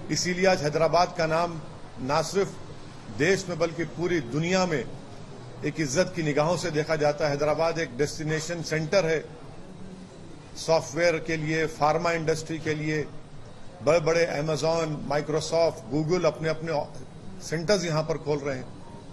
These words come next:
आखिर क्यों ये कर रही है भाजपा? तो इससे साफ जाहिर होता है कि भाजपा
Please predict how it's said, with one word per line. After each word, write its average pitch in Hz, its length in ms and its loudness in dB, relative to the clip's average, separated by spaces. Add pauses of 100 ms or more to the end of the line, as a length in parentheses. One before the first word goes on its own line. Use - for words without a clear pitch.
(560)
आखिर 160 300 0
क्यों 202 360 2
ये 214 100 8
कर 180 180 0
रही 170 160 0
है 156 60 2
भाजपा? 131 400 0
तो 139 140 -4
इससे 139 180 -2
साफ 151 420 4
जाहिर 180 220 2
होता 180 240 0
है 196 100 2
कि 185 120 -4
भाजपा 139 680 -2